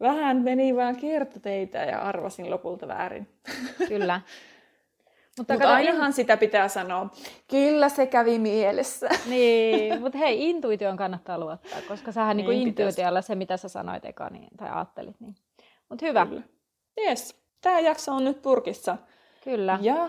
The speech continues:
Speaker 1: vielä tähän loppuun muistutukseksi, että käykää seuraamassa meitä Instagramissa. Meidät löytää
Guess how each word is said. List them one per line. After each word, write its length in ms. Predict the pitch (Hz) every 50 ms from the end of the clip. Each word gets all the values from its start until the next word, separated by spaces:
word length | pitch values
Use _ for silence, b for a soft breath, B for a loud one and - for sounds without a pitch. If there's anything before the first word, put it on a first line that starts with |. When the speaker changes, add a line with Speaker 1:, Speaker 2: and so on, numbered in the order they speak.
| - - -
Speaker 1:
vielä 360 | 220 285 339 320 302 285 262
tähän 220 | 269 262 262 269 277
loppuun 340 | 285 285 285 - 262 262 254
muistutukseksi, 840 | 254 262 277 269 - 254 240 233 233 233 - 240 220 - - 226
että 220 | 214 214 214 - 214
käykää 440 | - 262 285 302 302 302 269 269 262
seuraamassa 600 | 262 269 269 269 247 240 226 214 214 220 - 202
meitä 220 | 202 190 175 - -
Instagramissa. 1000 | 254 277 302 294 294 - 269 254 - 262 254 247 240 247 254 247 - 247 240 - -
Meidät 320 | 220 220 226 226 226 226
löytää 580 | 233 220 220 220 214 220 214 214 214 208 202